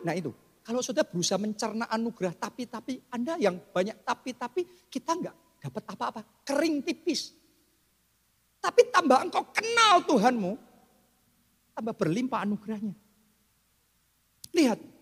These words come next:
kisah perempuan pendarahan dua belas tahun. Dia ngomong, "Asalku jamah jubahnya, aku pasti sembuh."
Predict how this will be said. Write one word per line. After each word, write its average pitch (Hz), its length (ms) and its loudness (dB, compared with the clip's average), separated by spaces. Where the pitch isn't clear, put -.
kisah 247 400 -4
perempuan 233 560 -2
pendarahan 175 400 0
dua 175 160 -4
belas 175 160 -6
tahun. 180 240 -6
Dia 175 80 0
ngomong, 185 240 -4
"Asalku 214 320 -2
jamah 202 160 2
jubahnya, 185 400 0
aku - 160 -10
pasti 180 160 -2
sembuh." 160 240 -6